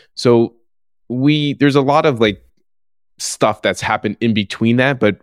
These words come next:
we, as, you know, a viewer, we, we're just seeing it just as a, a time lapse of sorts. This is really the first time we see them bond. We see that Joel understands where Ellie's coming from. He shares a little bit about himself, that he wants to own, you know, sheep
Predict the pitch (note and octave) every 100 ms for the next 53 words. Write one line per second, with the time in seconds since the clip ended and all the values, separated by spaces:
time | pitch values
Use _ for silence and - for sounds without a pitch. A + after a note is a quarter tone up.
0 | - G2+ B2 C#3+ C#3+ C3 - G#2+ G2+ -
1 | - A2 G#2 F#2+ F#2+ G2 D3 C#3 G#2+ G2
2 | G#2+ F#2+ G#2 A2 A#2 - B2+ A#2+ A2+ G2+
3 | F#2 G#2 - - G2+ G2+ F#2+ F#2+ F#2 -
4 | - G2+ - - A2 G#2 F#2 - F2 -
5 | G#2 F#2+ - - _ _ _ _ - D3
6 | D#3 B2 B2 B2 A2 G#2+ - A2+ B2 G2+
7 | G2+ G2 - A#2 G#2 G2 F2 G2 G2 G#2+
8 | A#2+ B2+ _ - _ - F#2+ - A2+ G#2
9 | G2+ G2 - - _ _ - A2 A2 A2+
10 | A2 G#2+ G#2 - _ _ - A#2+ A#2 A#2
11 | - G#2+ G#2+ G#2+ G2 G2+ G2 G2 F#2+ -
12 | C#3+ C3+ B2 C3 B2 A#2+ G#2 - G#2 G2
13 | G2 F2 G2 - A2 A2 G2+ G2+ F#2+ G#2+
14 | G#2+ A#2 G#2 - G2+ G2+ G2 F2+ G2 F#2+
15 | F#2+ G2 - - F#2+ F#2+ F#2 F2+ _ -
16 | _ _ _ _ - - - A#2 A2 A2